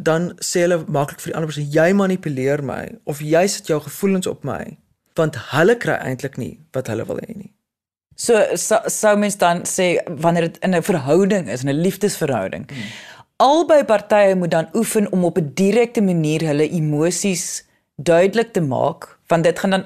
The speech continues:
Speaker 2: uitskakel wie dan ook al die manipuleerder is.
Speaker 1: Absoluut. Dit is eintlik wat ons vir mense wil aanleer, is om op 'n direkte, maar as een direk kommunikeer en die ander een vind dit skielik kwetsend en sê, "Ja, jy sien, jy sit dit hierdie goeters altyd op my."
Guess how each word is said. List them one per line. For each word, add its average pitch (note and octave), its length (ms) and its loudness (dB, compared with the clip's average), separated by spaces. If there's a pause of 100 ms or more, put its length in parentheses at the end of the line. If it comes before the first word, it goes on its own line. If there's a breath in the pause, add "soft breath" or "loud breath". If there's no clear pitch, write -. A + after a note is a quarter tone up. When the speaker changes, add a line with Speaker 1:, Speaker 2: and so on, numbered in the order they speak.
Speaker 2:
uitskakel - 840 0 (360)
wie G#3 200 2
dan F#3+ 220 2
ook G3 260 2
al D#3+ 100 2
die D#3 120 -2
manipuleerder C3+ 840 -2 (260)
is. - 360 -14 (420)
Speaker 1:
Absoluut. D3 680 -2
Dit D3+ 220 0
is E3 140 -2 (100)
eintlik E3 400 0
wat B2+ 200 0
ons C3+ 180 -6
vir C3+ 100 -4
mense A2+ 280 -4
wil B2+ 200 -4
aanleer, B2 480 -2
is - 160 -8
om D3+ 140 -4
op D3 140 -6
'n C3+ 160 -4
direkte, C#3+ 560 -2 (300 loud breath)
maar E3 140 2
as - 220 0
een D#4 300 0
direk F3 440 2
kommunikeer C3+ 520 -2
en C#3 100 0
die - 160 -12
ander A3 300 2
een G#3 240 -2
vind - 260 0
dit F3+ 120 -2
skielik G3 420 -2
kwetsend - 720 -2 (300 loud breath)
en F#3+ 160 2
sê, G3 380 2 (260 loud breath)
"Ja, F#3+ 180 2
jy F#3+ 120 0
sien, C#4 280 -2
jy F#3+ 100 2
sit B3+ 260 -2
dit B3 160 -2
hierdie F#3 220 0
goeters G#3 360 -4
altyd C4 360 2
op - 160 -2
my." - 420 -4